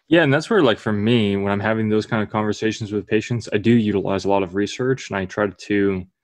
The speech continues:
return back to our relevant different statistics on, you know, how often we see individuals with these different postures and not have pain, or that we can see that we can have a change in pain or a change in function without necessarily changing posture.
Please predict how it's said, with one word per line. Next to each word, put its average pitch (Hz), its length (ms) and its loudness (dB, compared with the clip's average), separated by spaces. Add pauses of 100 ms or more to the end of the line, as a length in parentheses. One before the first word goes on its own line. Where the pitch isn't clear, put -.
(360)
return 110 460 0
back 101 320 0
to - 120 -4
our 98 140 2
relevant 98 460 0
different - 240 -6
statistics - 640 -2
on, 95 400 -2 (640)
you 107 100 -4
know, 98 300 0
how 104 280 0
often 104 440 0
we 95 80 0
see 104 340 0
individuals 98 580 0
with 98 300 0
these 98 160 0
different 95 320 0
postures 98 500 0 (100)
and 98 120 -4
not 95 180 -2
have 87 180 -8
pain, 104 360 -12 (640)
or 117 180 6
that 110 100 4
we 104 100 2
can 98 120 -6
see 107 220 0
that 98 120 4
we 101 60 -2
can 98 140 -4
have 95 160 -2
a 95 40 -2
change 104 460 0
in 92 140 -2
pain 104 540 0
or 104 160 4
a 95 40 0
change 101 240 -4
in 92 80 -6
function 98 400 -6
without 123 240 0
necessarily 101 460 0
changing 95 920 0 (140)
posture. 98 640 -4